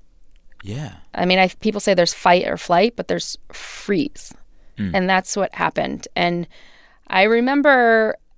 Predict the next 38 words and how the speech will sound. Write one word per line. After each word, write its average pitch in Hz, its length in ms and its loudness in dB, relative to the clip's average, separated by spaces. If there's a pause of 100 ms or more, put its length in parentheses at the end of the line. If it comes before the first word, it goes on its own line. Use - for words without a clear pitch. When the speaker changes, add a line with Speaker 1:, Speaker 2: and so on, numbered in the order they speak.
(220)
Speaker 2:
after 190 580 2
that, 170 480 4
when 175 420 -4
we 190 160 -6 (300)
put 175 140 -2
our 175 100 2
seatbelts 160 440 -2
on 160 180 0
and 165 300 -6
turned 165 200 -6
the 165 60 -8
car 156 260 -2
around, 165 380 2
I 185 60 0
remember 202 300 2
just 185 220 -4
being 180 280 0
like, 165 540 -6 (560)
like 190 140 -8
a - 120 -6
fog 190 840 2
Speaker 1:
Mm. - 100 -8
Speaker 2:
or - 220 -2
a, - 320 -4 (680)
I 190 160 -2
mean, 175 460 -4 (280)
now, 226 260 2
now 247 180 -2
we 277 60 2
have 226 100 -2
an 202 60 -6
expression. 208 360 -4
I 180 60 2
was 196 100 -2
like, 170 220 0
"W 185 300 2
T 175 200 -8
F." 165 380 -6